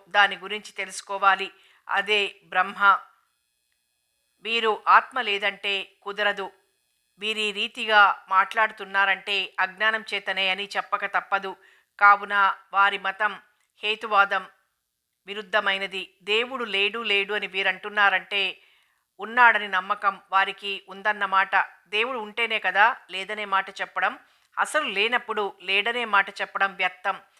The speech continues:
కావున దేవుడున్న మాట సత్యం.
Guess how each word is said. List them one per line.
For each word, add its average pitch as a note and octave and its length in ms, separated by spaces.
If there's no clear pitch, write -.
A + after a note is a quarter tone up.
కావున F#3+ 540
దేవుడున్న G3 540
మాట G3 280
సత్యం. F#3+ 560